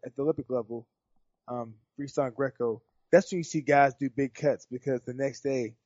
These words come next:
you have a full day to rehydrate. But you see things already changing, but in M M A, um, I think guys feel like, "Hey, since I'm gonna weigh in, I could cut weight, come back to fight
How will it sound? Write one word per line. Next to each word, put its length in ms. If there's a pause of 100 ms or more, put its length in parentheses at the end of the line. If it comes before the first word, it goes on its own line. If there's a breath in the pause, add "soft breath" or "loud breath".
you 120
have 60
a 140 (160)
full 160
day 220
to 80
rehydrate. 600 (140)
But 200 (680)
you 80
see 160
things 220
already 180
changing, 460
but 140
in 140
M 120
M 160
A, 720
um, 240 (560)
I 80
think 220
guys 300
feel 160
like, 220
"Hey, 320 (540)
since 200
I'm 120
gonna 120
weigh 360
in, 220 (500)
I 100
could 160
cut 240
weight, 300 (720)
come 220
back 300
to 140
fight 320